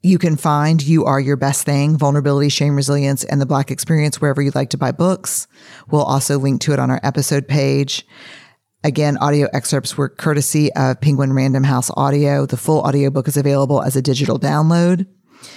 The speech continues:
You can find Tarana online on Twitter and Facebook at, at Tarana Burke and at Me Too Movement. Me Too Movement is at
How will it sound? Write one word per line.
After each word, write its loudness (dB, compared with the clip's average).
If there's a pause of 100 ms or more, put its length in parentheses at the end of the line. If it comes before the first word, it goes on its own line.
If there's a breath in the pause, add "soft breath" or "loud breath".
(300 loud breath)
You 2
can 4
find 0
Tarana 0
online 2 (220)
on 0
Twitter 0
and 2
Facebook 0 (100)
at, 0 (140)
at -2
Tarana 0
Burke -2 (440 soft breath)
and 0 (100)
at -2 (180)
Me 4
Too 0
Movement. 2
Me 2
Too 2
Movement 2
is 0 (200)
at -2